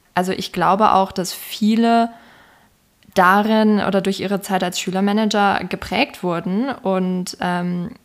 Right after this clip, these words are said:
wahrscheinlich auch so ein bisschen andere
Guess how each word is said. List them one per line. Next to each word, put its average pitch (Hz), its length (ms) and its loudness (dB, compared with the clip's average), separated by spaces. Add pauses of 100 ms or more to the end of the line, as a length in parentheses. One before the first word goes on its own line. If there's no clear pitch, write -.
(300)
wahrscheinlich 208 760 0
auch 190 80 -2
so 196 100 -2
ein 185 60 0
bisschen 190 320 -2
andere 190 560 -2